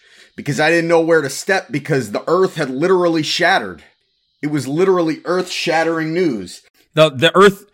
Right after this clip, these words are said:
Speaker 2: so the, the earth literally shattered in Tampa, Florida.
Speaker 1: Yeah, it was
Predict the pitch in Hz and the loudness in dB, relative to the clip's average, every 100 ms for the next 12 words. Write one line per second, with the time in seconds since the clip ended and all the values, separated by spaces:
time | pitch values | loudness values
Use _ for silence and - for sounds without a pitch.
0 | - - 220 196 135 185 135 175 202 202 | -8 2 4 4 2 0 -2 4 4 4
1 | 147 160 226 262 269 208 - - 247 208 | 0 2 2 2 0 -2 -2 0 2 2
2 | 131 104 113 - 190 165 165 - 151 117 | 0 -4 -10 -6 -4 -4 -4 -4 -2 -2
3 | 92 85 _ _ _ - 117 170 247 156 | -4 -12 _ _ _ -12 -2 0 2 0
4 | 160 139 | -2 -4